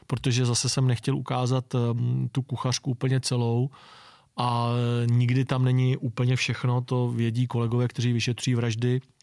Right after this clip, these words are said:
Nikdo mi neřekl, že tam prostě něco ukozou navíc. Eh, vždycky jsem to minimalizoval a právě jsem se snažil to vždycky dát na nějakou tu náhodu, což mi pak jako vždycky řekli, "Hele, jednou se to může dát, ale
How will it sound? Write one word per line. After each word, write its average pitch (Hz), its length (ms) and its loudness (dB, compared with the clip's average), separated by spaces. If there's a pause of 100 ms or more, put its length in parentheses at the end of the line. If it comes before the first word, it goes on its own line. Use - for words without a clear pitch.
(640)
Nikdo 117 240 2
mi 113 120 2
neřekl, 110 240 0
že 110 80 0
tam 113 200 0
prostě 113 260 -4
něco 117 200 -2
ukozou 120 320 0
navíc. 107 400 -2 (720)
Eh, 127 120 0
vždycky 117 260 -2
jsem 123 160 2
to 127 100 2
minimalizoval 117 920 2
a 123 380 0 (260)
právě 123 220 -2
jsem 131 140 2
se 139 160 0
snažil 123 360 0
to 120 100 -4
vždycky 117 280 -2
dát 120 180 -2
na 123 60 2
nějakou 123 300 0
tu 131 120 2
náhodu, 120 400 2
což - 220 -6
mi 120 100 0
pak 113 200 -6
jako 127 180 -2
vždycky 120 200 -2
řekli, 120 180 -2
"Hele, 123 160 0
jednou 120 240 2
se - 100 -6
to 131 120 0
může 117 220 2
dát, 120 260 -2
ale 123 200 -4